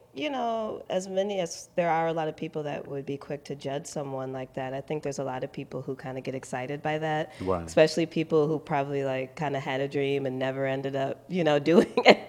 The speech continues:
Speaker 2: Right.
Speaker 1: Got people all the time like, "Man, music is so cool. I always wanted to
Speaker 2: Right.
Speaker 1: do it, man, but I just never," you
Speaker 2: Yeah,
Speaker 1: know, and, you
Speaker 2: yeah.
Speaker 1: know, maybe they had a great life, but it's like, you know, they kinda missed out. They never really got to see. So I think, you know, it's a blessing to get that opportunity to kinda see and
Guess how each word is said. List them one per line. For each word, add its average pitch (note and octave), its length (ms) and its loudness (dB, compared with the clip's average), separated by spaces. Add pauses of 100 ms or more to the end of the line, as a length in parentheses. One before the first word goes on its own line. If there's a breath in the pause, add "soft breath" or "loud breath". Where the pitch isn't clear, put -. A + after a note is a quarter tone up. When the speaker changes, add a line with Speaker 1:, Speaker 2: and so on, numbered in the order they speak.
(160 loud breath)
Speaker 2:
Right. F3 200 2
Speaker 1:
Got F3 180 6
people G#3 200 0
all G#3+ 100 0
the G#3+ 80 0
time G3 240 -6
like, F#3 220 -10
"Man, C#4 380 -2
music C4+ 380 -2
is A3 120 -12
so - 180 -8
cool. D4 220 -2
I B3+ 140 -4
always C#4+ 180 -2
wanted C#4+ 180 0
to B3+ 60 -8
Speaker 2:
Right. B3 60 -12
Speaker 1:
do C#4+ 160 -2
it, G#3 120 -4
man, A3 300 -8
but G3+ 80 -6
I G3 100 -6
just G#3+ 300 -8 (340 loud breath)
never," B3 580 -2
you D4 180 2
Speaker 2:
Yeah, G4 40 4
Speaker 1:
know, A#3 320 2
and, A#3+ 180 -2
you E3+ 80 -2
Speaker 2:
yeah. E4+ 60 0
Speaker 1:
know, E4+ 80 -2
maybe E4+ 240 -2
they D#4+ 140 -2
had D#4 140 -2
a C#4 60 -6
great C4 240 -4
life, A#3 380 -4
but G3 120 -2
it's F#3+ 140 -6
like, F3+ 200 -2
you F#3 200 -6
know, D#3+ 200 -2
they D#3+ 140 0
kinda F#3 260 -4
missed E3+ 320 -2
out. E3+ 260 -4
They D3+ 120 -4
never D#3 260 -2
really D#3 200 -2
got D3 220 -4
to C#3+ 100 -12
see. D3 400 -8 (400 soft breath)
So D3+ 220 -4
I D3 140 0
think, D3 400 -6
you D3+ 80 -6
know, C#3+ 240 -6
it's C#3+ 260 -8
a C#3 60 -6
blessing C3+ 440 -8
to - 80 -12
get C3 180 -10
that C3+ 120 -10
opportunity C3+ 720 -10
to C3+ 80 -10
kinda C3 320 -12
see D3 420 -10
and B2 200 -12